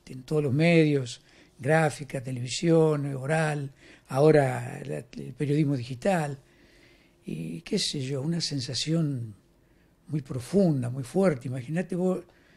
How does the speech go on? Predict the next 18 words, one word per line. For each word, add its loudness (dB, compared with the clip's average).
eh, -8
que -8
pasaba 6
todo 6
eso 4
así -2
rápidamente 2
por -4
tu 0
mente. 2
Eh, -8
yo 2
ve-, 6
lo 4
veía 8
a 10
él 8
nervioso 4